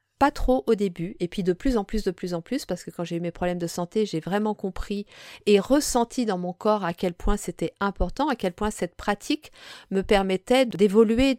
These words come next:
positivement par rapport à tout ce qui m'arrivait. Donc j'ai pratiqué beaucoup, beaucoup, beaucoup.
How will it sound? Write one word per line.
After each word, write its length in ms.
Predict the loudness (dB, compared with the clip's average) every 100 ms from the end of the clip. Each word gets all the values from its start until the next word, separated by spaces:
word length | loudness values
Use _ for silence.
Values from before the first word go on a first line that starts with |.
| 4
positivement 680 | 4 4 -4 -4 -4 -6
par 160 | -6 -6
rapport 300 | -6 -8 -6
à 60 | -6
tout 140 | -8
ce 80 | -10
qui 100 | -8
m'arrivait. 380 | -6 -6 -8 -12 _ _ -20 -20 -20 -6
Donc 180 | 2 2
j'ai 160 | 4 4
pratiqué 520 | 4 2 0 -4 -2
beaucoup, 280 | -2 -6 -8
beaucoup, 260 | -10 -8 -6
beaucoup. 280 | -8 -10